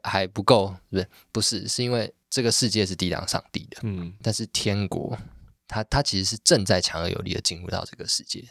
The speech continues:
Speaker 2: 嗯。
Speaker 1: 神的国正在扩展。
Speaker 2: 嗯。
Speaker 1: 所以它，它是有能力的，然后困难是一定会有的。
Speaker 2: <laughs>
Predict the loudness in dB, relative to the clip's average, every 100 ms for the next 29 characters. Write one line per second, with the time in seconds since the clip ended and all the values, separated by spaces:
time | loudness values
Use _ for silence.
0 | -10 -8 -8 -12 -18 _ -8 -6 -6 -6
1 | -4 -4 -4 -8 -8 -12 -10 -14 -16 _
2 | -12 -10 -12 -16 -12 -10 -8 -4 -2 -2
3 | -2 -2 -4 -8 -8 -10 -12 -20 -20 _
4 | _ -18 -14 -12 -12 -14 -4 -2 -2 -4
5 | -8 -6 -8 -8 -12 _ _ _ -16 -10
6 | -10 -8 -10 -10 -6 0 4 6 8 10
7 | 12 12 12 10 8 6 2 0 -2